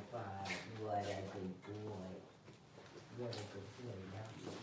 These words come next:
So I really feel like the head... Okay, okay, okay, Tony, stop. It gets a little bit ridiculous, this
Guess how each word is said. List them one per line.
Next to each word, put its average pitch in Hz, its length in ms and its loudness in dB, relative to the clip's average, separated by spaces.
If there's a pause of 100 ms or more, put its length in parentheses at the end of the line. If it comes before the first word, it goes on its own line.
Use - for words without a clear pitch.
(720)
So - 180 4
I 190 100 12
really 214 320 10
feel 214 240 8
like 180 160 10
the 170 60 8
head... 170 560 8
Okay, 139 360 2
okay, 139 320 4 (120)
okay, 131 280 -2
Tony, 104 240 -4 (140)
stop. - 320 -8 (840)
It - 60 0
gets - 140 -2
a - 40 0
little 107 300 0
bit 95 220 0
ridiculous, - 680 -6
this - 140 -6